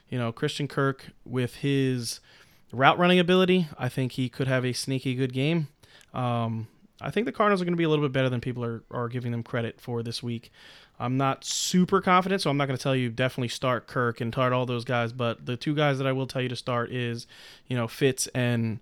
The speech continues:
and David Johnson. And then on the Ravens side of the ball, you know, start everybody. This, this Cardinals defense, you know, played okay last week. You know, not as bad as I thought they were gonna be, but they're still not a good defense. And, uh, they were at home last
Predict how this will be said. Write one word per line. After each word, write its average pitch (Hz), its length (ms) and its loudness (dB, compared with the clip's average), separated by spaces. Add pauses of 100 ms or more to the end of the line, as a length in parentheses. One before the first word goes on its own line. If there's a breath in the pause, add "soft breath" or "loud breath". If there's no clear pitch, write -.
(360 soft breath)
and 117 200 -4
David 117 280 -4
Johnson. 127 420 -2
And 127 100 -2
then 127 80 0
on 131 120 0
the 131 240 0
Ravens 147 380 2
side 143 180 2
of 131 40 -2
the 131 60 -4
ball, 131 440 0 (360 loud breath)
you 131 80 -4
know, 123 140 0
start 147 260 4
everybody. 113 360 0
This, 127 180 -4 (120)
this 143 200 -4
Cardinals 147 360 2
defense, 135 800 -4
you 131 120 -8
know, 120 180 -6 (220)
played 147 480 0 (1300 soft breath)
okay 165 400 6
last 120 320 2
week. 117 280 -4 (120)
You 123 100 -4
know, 123 120 0
not 131 200 2
as 131 100 0
bad 139 240 2
as 131 80 0
I 127 80 0
thought 139 280 0
they 147 80 2
were 147 80 0
gonna 151 160 0
be, 156 160 2
but 139 140 -2
they're 135 80 -2
still 143 260 -2
not 127 220 2
a 120 40 -2
good 117 140 -4
defense. 120 560 -8 (400 loud breath)
And, 123 300 0
uh, 120 160 0
they 131 140 0
were 131 280 4
at 117 80 -2
home 123 260 -4
last 117 360 -8